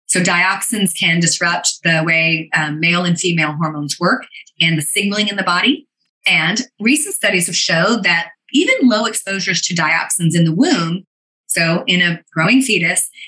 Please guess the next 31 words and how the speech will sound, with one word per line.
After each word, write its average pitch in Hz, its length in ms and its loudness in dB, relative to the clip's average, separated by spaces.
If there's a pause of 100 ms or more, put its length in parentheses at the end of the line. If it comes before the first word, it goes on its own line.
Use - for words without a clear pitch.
(140)
can 202 140 -2
cause 196 320 0
both 214 320 0
prematurely, 226 960 2
uh, 175 280 0 (100)
affect - 480 -2
the 170 100 2
sperm 160 400 0
quality 254 580 4 (220)
and 180 240 0
also 175 380 0
sperm 170 340 0
count 285 380 -2
in 180 160 4
men 156 340 0 (140)
during 202 240 2
the 196 80 -4
reproductive 165 580 -2
years. - 320 -2 (360)
So 208 180 0
exposure 269 540 2
to 254 180 4
a 220 100 2
baby, 202 720 0 (100)
not 359 160 0
even 440 200 4
a 311 60 4
baby, 285 340 4
it's - 120 -4
a 180 60 -4
fetus, 233 640 0